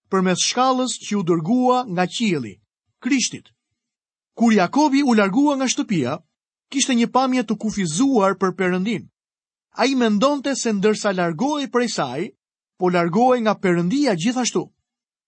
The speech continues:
Po ndërsa ecte në këtë rrugë, zbuloi se nuk e kishte lënë Perëndin në shtëpi. Perëndia vazhdonte të ishte me të. Ai thirrri:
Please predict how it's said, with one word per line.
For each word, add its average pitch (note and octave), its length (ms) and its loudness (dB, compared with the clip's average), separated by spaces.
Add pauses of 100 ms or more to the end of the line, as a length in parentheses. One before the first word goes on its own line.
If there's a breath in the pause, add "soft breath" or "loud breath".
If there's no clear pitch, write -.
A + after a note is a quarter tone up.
(180)
Po A3 120 2
ndërsa G#3 340 2 (140)
ecte C#4+ 320 -2
në A#3 120 2
këtë C#4+ 160 0
rrugë, F3+ 300 0 (460)
zbuloi G#3 480 2
se G3+ 160 0
nuk A#3+ 200 -2
e C#4+ 60 -2
kishte B3 300 -2
lënë A#3+ 440 2
Perëndin F#3+ 520 0
në F3 160 0
shtëpi. G3+ 320 -2 (640)
Perëndia G#3 480 2
vazhdonte A#3 640 0
të G#3+ 160 2
ishte F#3+ 380 -2
me F#3 120 -2
të. E3 200 -4 (520)
Ai A#3+ 200 0
thirrri: G3 440 -2